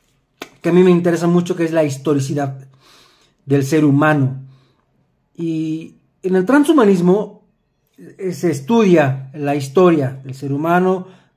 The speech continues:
en dónde estábamos, en dónde estamos y hacia dónde vamos, ¿no? Y me vino a la mente algo muy interesante que Rece dice así: "El hombre, el ser humano,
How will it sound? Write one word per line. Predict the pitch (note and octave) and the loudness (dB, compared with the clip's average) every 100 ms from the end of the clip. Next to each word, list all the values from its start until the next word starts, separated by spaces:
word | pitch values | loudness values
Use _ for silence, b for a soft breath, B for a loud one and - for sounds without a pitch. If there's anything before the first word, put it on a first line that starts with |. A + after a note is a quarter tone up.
| _ | _
en | F3 C3+ | -10 -6
dónde | D#3 E3 D3 | -4 -2 -2
estábamos, | C#3 F3+ F3+ F3+ F3 - _ | 2 2 2 -2 -8 -16 _
en | D#3 D3+ | -10 -6
dónde | E3 | -4
estamos | D3+ F3+ F3 F3+ | -4 -2 0 0
y | F3 | -2
hacia | F3+ D#3 | -4 -4
dónde | E3 F3 | -2 0
vamos, | E3 D#3 C#3+ C3 - _ _ _ _ _ _ | 0 -2 -2 -8 -14 _ _ _ _ _ _
¿no? | E3 G3+ G3 b b b b b _ - | -12 -12 -14 b b b b b _ -8
Y | B3 | -2
me | C4 | 2
vino | D#4 D#4+ | 4 4
a | |
la | C#4+ | 4
mente | A#3+ B3 A3 F#3+ G3+ G3+ | 2 -2 -2 2 2 0
algo | G#3+ A3 | 0 0
muy | G#3 A3 | 0 0
interesante | A3 G#3+ G3 F#3+ G3+ F#3+ G3 | 0 0 0 2 -2 -2 -6
que | F3 D#3+ | -4 -2
Rece | E3+ E3+ E3+ | -2 -2 -4
dice | D3+ C#3 C#3 | -6 -8 -10
así: | - C3 - b b b b b b _ _ _ _ _ | -8 -10 -10 b b b b b b _ _ _ _ _
"El | E3+ F3 | 0 4
hombre, | C4+ B3+ F#3 F#3 - _ _ _ _ C3 | 4 4 2 0 -6 _ _ _ _ -20
el | |
ser | C3+ F#3 | -4 0
humano, | F3+ E3 C#3 - | 0 0 -2 -8